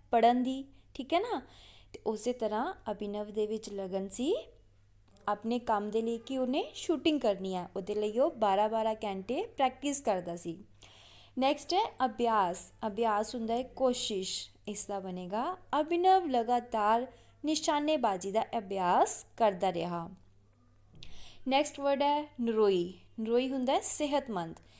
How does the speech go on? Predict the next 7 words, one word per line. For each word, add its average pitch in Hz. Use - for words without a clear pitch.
ਇਸ 277
ਦਾ 269
ਵਾਕ 185
ਬਣੇਗਾ, 185
ਕਸਰਤ 370
ਕਰਨ 214
ਨਾਲ 185